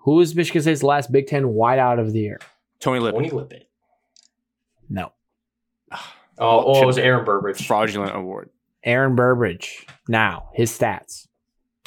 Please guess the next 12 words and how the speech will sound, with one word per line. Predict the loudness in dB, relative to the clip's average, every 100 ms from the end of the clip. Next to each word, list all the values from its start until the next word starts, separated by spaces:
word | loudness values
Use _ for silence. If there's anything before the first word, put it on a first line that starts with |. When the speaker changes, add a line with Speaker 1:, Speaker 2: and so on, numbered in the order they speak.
| -20 _ _ _ _ _ _ _ _ _ -6
Speaker 1:
Eighty-five | -2 0 2 0 2
catches, | -2 0 -2 -4 -14 _ _ _ _ _ _ _ _ _ _ _ _ _ _ _ _ _ _ -8
twelve | 0 2 2
hundred, | 0 0 -4 -8 -4
uh, | 0 2
almost | 2 2 2 2
thirteen | 2 2 2
hundred | 2 2
yards, | 2 2 0 -4 -12 -6
and | -4 -6 -8
seven | -4 -4 -4 -8
touchdowns. | -12 -16 -16 -20 -20 -20